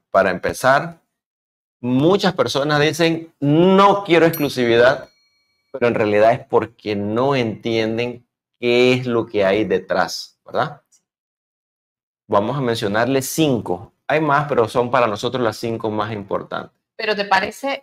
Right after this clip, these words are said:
Speaker 2: que definamos antes para nuestros clientes qué conlleva una exclusividad? Ya, básicamente sería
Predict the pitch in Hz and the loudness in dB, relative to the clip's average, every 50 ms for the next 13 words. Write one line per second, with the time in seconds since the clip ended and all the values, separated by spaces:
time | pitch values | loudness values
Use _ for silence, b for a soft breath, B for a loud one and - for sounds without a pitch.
0 | - - 196 185 185 190 190 190 185 175 170 165 175 190 202 196 - - 190 190 | -8 -6 -6 -6 -6 -6 -8 -12 -12 -10 -8 -8 -8 -8 -10 -12 -12 -8 -6 -6
1 | 190 190 190 190 190 190 202 208 196 - _ _ _ _ _ _ _ _ _ _ | -6 -6 -8 -8 -10 -12 -14 -14 -16 -20 _ _ _ _ _ _ _ _ _ _
2 | - 175 170 165 160 156 165 175 190 196 - 190 185 _ _ - 175 170 170 170 | -4 -4 -2 -2 -4 -4 -6 -10 -14 -16 -18 -20 -20 _ _ -18 -14 -12 -10 -10
3 | 165 165 165 - 175 175 190 190 - - _ _ - 185 180 - - 196 190 185 | -10 -10 -12 -12 -12 -12 -12 -14 -16 -20 _ _ -12 -12 -12 -10 -8 -8 -8 -6
4 | 175 175 175 175 180 185 196 190 - 175 165 - 147 139 135 143 143 - - - | -6 -6 -6 -6 -8 -8 -10 -12 -14 -14 -14 -14 -12 -12 -8 -8 -6 -8 -8 -10
5 | _ _ _ _ _ _ _ _ _ _ _ _ _ _ _ - - - _ 202 | _ _ _ _ _ _ _ _ _ _ _ _ _ _ _ -20 -20 -6 _ -2
6 | 208 - 294 277 - 254 240 240 240 240 240 254 269 269 - 233 190 196 208 214 | -2 -2 -2 -4 -2 -2 -2 -2 -4 -6 -6 -6 -8 -6 -6 -8 -8 -8 -8 -4
7 | 220 214 214 220 226 240 - - - - | 0 2 4 4 4 2 -2 -6 -12 -18